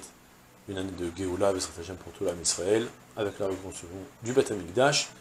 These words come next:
et même mieux que ça. Peut-être la semaine prochaine,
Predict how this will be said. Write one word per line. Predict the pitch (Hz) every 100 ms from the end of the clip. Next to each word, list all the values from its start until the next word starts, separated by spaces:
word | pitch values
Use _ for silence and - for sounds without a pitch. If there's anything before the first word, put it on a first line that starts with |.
| - -
et | 104 98
même | 87 85 98
mieux | 127
que | -
ça. | 160 131 - - - - - - -
Peut-être | - -
la |
semaine | 98 95
prochaine, | - 107 117